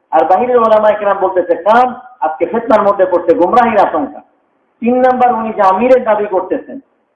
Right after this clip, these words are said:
মেরে মোহতারাম, দোস্ত আর বুজুর্গ, ইমারত এটা খেলাফতের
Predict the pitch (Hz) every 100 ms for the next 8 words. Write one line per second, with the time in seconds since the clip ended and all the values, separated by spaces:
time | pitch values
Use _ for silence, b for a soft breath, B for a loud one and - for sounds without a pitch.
0 | 139 175 190 170 - 185 175 147 170 170
1 | 151 143 165 202 208 247 247 - - _
2 | - 165 190 226 262 254 226 202 - 208
3 | 247 247 233